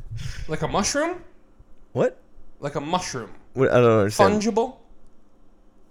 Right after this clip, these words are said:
Speaker 2: Yeah.
Speaker 1: Isn't that, that's not what you said?
Speaker 2: Look, that is what I said.
Speaker 1: Okay.
Speaker 2: Like a mushroom, yeah.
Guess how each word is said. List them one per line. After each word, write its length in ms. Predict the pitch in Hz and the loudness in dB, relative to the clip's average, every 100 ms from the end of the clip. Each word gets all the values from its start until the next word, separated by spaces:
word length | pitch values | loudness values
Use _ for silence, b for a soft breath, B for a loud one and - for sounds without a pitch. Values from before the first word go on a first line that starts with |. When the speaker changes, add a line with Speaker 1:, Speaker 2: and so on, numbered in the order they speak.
| - - | -20 -2
Speaker 2:
Yeah. 160 | 139 98 - - - - - - - - - - - - - - | 2 2 0 -14 -18 -20 -20 -20 -20 -20 -20 -20 -20 -20 -20 -14
Speaker 1:
Isn't 180 | 151 160 | -10 -6
that, 160 | 196 - | -6 -4
that's 160 | 160 | -6
not 140 | 180 160 | -4 -4
what 80 | 170 | -6
you 60 | |
said? 180 | 170 196 - - | -6 -8 -2 4
Speaker 2:
Look, 280 | 117 - - - - - - - - - | 4 4 -14 -20 -20 -20 -20 -20 -12 6
that 120 | 143 | 6
is 120 | 180 | 8
what 100 | 151 | 4
I 40 | - | -2
said. 160 | - - - - - - _ 113 | -4 -10 -16 -20 -20 -20 _ -16
Speaker 1:
Okay. 180 | 104 - - - - - - - - | -14 -18 -20 -20 -18 -16 -16 -18 -2
Speaker 2:
Like 140 | 139 | 0
a 40 | 139 | 2
mushroom, 360 | 110 - - | 0 -2 -6
yeah. 60 | 107 | -8